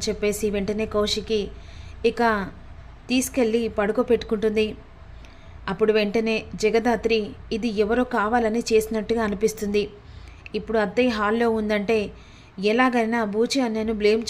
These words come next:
చేయడానికి, అంతేకాకుండా శ్రీవల్లిని ఇంట్లో నుంచి పర్మనెంట్గా పంపించడానికి ఇదంతా చేసినట్టుంది.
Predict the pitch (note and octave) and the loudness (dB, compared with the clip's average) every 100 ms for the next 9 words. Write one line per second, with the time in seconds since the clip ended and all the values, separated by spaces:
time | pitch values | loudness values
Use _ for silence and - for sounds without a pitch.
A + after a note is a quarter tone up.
0 | A#3 A3 G#3+ G#3+ G#3 G#3+ G3+ - - - | 0 2 2 -2 -2 -2 -2 -12 -18 -4
1 | G3 G#3 C#4 B3+ A3 G#3+ A#3 A3+ A3+ A3+ | -4 0 0 0 0 0 0 0 0 2
2 | A3+ A#3 A3+ G3+ A#3 A3+ A3+ A3+ - G3 | 0 0 -2 -2 -2 -2 -2 -2 2 2
3 | G3+ A3+ A#3 A3 A3+ G#3+ G3 G3+ A#3 A3 | 2 0 -2 0 -2 0 -2 2 2 2
4 | G#3 G#3+ G#3+ G3 G#3+ A3 G#3 A3 G3+ G#3 | 0 -2 -2 0 0 0 0 -2 0 0
5 | G3+ G#3 | 0 -4